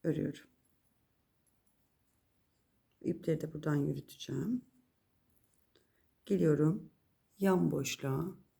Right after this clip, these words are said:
Üç tane ikili trabzan. Bir. Aynı boşluğa. İki. Aynı boşluğa. Üç.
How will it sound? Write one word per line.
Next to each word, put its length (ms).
Üç 220
tane 260
ikili 240
trabzan. 680
Bir. 680
Aynı 380
boşluğa. 800
İki. 640
Aynı 400
boşluğa. 720
Üç. 320